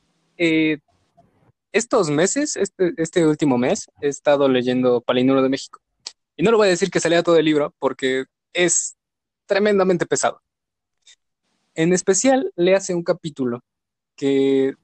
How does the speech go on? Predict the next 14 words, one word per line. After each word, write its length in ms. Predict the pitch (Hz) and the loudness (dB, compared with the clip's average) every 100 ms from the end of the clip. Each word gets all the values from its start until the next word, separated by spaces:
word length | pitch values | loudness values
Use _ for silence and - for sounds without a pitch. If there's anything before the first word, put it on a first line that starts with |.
| _ _ _ _ _ _ | _ _ _ _ _ _
no 220 | 165 196 | -2 0
recuerdo 340 | 208 160 170 151 | 0 0 0 2
bien 240 | 143 185 | 0 -2
si 260 | - - 151 | -4 -6 -2
se 140 | 143 | -2
llama 380 | 135 139 139 135 - | 0 0 0 -2 -2
La 140 | 139 | -2
muerte 260 | 139 135 139 | 0 0 -2
de 60 | |
un 80 | 131 | -2
espejo 360 | 127 127 127 123 | -6 -10 -6 -4
o 140 | 143 | 0
algo 140 | 147 | -2
así. 180 | 135 - | -2 -10